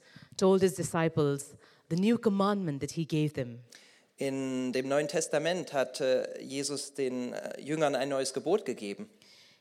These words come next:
Speaker 1: He said the first is, "Love your, love the Lord your God with all your heart, with all your soul."
Speaker 2: Er sagte, „Lieb den Herrn, deinen Gott, mit deinem Herzen, mit deiner ganzen Seele.“
Speaker 1: And he said the second is like the first,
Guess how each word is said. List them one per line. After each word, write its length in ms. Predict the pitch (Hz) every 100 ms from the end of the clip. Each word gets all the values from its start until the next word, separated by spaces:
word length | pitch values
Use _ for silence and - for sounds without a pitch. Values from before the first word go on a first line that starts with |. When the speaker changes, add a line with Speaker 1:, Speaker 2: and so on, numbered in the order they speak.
| -
Speaker 1:
He 60 |
said 220 | 170 190 185
the 60 |
first 420 | 180 175 196 196
is, 180 | 226 196
"Love 280 | 165 156 151
your, 180 | 175 175 - 160 165
love 220 | 160 156
the 80 | 170
Lord 280 | 160 156 165
your 140 | 175
God 400 | 160 147 156 190
with 140 | 165 147
all 180 | 156 170
your 160 | 160
heart, 300 | 151 160 185
with 100 | 151
all 220 | 151 165
your 100 | 170
soul." 480 | 160 160 156 196 294 - -
Speaker 2:
Er 80 | 123
sagte, 400 | 139 127 - 127
„Lieb 280 | 127 160 -
den 180 | 147 127
Herrn, 320 | 139 151 170
deinen 240 | 139 135
Gott, 300 | 135 151 151
mit 160 | 131 120
deinem 200 | 120 113
Herzen, 480 | 147 165 - 185 170
mit 120 | 131
deiner 200 | 117 117
ganzen 340 | 120 123 -
Seele.“ 400 | 120 131 147 208 294 - - - _ -
Speaker 1:
And 120 | 202
he 80 | 240
said 220 | 269 226
the 60 | 247
second 760 | - - 320 311 240 175 170
is 220 | 190 185
like 260 | 180 196 196
the 60 | 196
first, 640 | - 277 262 165 - -